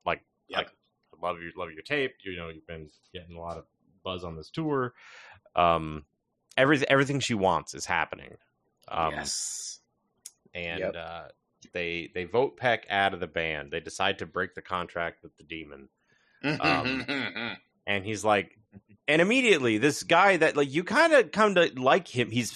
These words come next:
Speaker 1: funny.
Speaker 2: Yes.
Speaker 1: Uh,
Speaker 2: Yes.
Speaker 1: he's very personable. You know, you know, he, he,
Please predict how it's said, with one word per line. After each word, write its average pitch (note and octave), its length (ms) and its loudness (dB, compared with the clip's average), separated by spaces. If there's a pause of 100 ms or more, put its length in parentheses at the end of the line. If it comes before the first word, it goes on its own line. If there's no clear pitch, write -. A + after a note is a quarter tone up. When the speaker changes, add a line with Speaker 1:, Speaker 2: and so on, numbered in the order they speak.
(100)
Speaker 1:
funny. B2+ 500 2
Speaker 2:
Yes. D3+ 460 2 (180)
Speaker 1:
Uh, A2+ 300 8
Speaker 2:
Yes. G#2+ 80 2
Speaker 1:
he's A#2+ 160 0
very D#3+ 380 6
personable. A#2+ 800 4
You B2 180 -2
know, B2+ 140 0
you B2 140 -4
know, A2 220 2
he, B2 280 -10
he, B2 180 -14